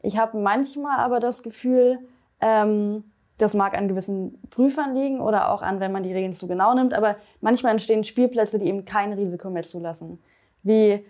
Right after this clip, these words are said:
Sicherheitsbereiche von zwei Wipptieren, die sich nicht überschneiden dürfen, wo ich mir denke, naja, wenn die gegeneinander stoßen würden, wäre jetzt nicht so dramatisch, wäre ein Risiko, mit dem könnte man leben. Ähm, vielleicht können wir da nochmal zukommen, wie kann man wirklich die din dann auch so auslegen und verteidigen, dass eben ein wertvoller Spielplatz entsteht?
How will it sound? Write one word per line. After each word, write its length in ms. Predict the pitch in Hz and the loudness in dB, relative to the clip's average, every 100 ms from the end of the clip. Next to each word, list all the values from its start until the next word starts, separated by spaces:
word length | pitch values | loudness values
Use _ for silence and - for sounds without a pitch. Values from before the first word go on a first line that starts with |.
| _ | _
Sicherheitsbereiche 840 | 226 233 247 202 202 202 202 214 208 | 0 2 4 2 0 0 0 0 -2
von 180 | 196 196 | -4 -2
zwei 200 | 202 202 | 0 0
Wipptieren, 640 | 233 - 247 240 247 247 | -2 0 2 2 0 -6
die 200 | 208 220 | -2 0
sich 120 | 208 | 0
nicht 160 | 220 220 | 0 -4
überschneiden 500 | - 214 208 202 214 | -2 -4 -2 -2 0
dürfen, 240 | 214 214 | -4 -4
wo 40 | 202 | -8
ich 80 | 202 | -8
mir 60 | |
denke, 160 | 202 196 | -6 -4
naja, 300 | 190 214 214 | 0 0 0
wenn 160 | 214 208 | -2 -4
die 140 | 208 | -4
gegeneinander 480 | 190 202 196 202 208 | -4 -4 -4 -6 -6
stoßen 340 | 208 214 214 196 | -8 -10 -8 -6
würden, 260 | 208 208 - _ | -6 -6 -12 _
wäre 180 | - 226 | 0 2
jetzt 160 | 233 233 | 4 4
nicht 160 | 269 | 2
so 80 | 285 | 4
dramatisch, 540 | 262 226 220 247 294 247 | 2 2 2 2 0 -2
wäre 80 | 226 | -2
ein 120 | 226 | 0
Risiko, 340 | 247 247 240 | -2 -2 -4
mit 160 | 233 226 | -4 -2
dem 120 | 226 | -2
könnte 260 | 233 226 220 | -2 -6 -8
man 180 | 208 | -4
leben. 480 | 208 208 175 180 185 _ _ _ _ _ _ | -2 0 -2 -6 -12 _ _ _ _ _ _
Ähm, 480 | 208 190 190 190 - | -2 0 0 -2 0
vielleicht 220 | 220 220 | 0 2
können 140 | 226 214 | 2 2
wir 60 | |
da 200 | 196 185 | 2 2
nochmal 320 | 254 240 208 196 | 2 0 0 -2
zukommen, 400 | 202 - 202 196 | -6 -4 -2 -2
wie 100 | 202 | -4
kann 160 | 214 | -4
man 160 | 208 208 | 0 2
wirklich 300 | 208 214 - | 0 0 -8
die 120 | 202 | -6
din 180 | 202 214 | -2 0
dann 140 | 196 | 0
auch 120 | - | -2
so 200 | 180 202 | -2 -2
auslegen 440 | 196 196 202 202 196 | 0 -2 -2 -6 -6
und 60 | |
verteidigen, 560 | 202 202 196 190 190 180 | -10 -8 -6 -4 -6 -8
dass 220 | 190 202 | -8 -8
eben 280 | - 196 190 | -4 -4 -4
ein 180 | 185 175 | -8 -6
wertvoller 440 | 180 175 - 170 | -6 -8 -12 -14
Spielplatz 460 | 160 - 170 - - | -12 -12 -12 -12 -14
entsteht? 380 | 90 - 170 | -16 -16 -18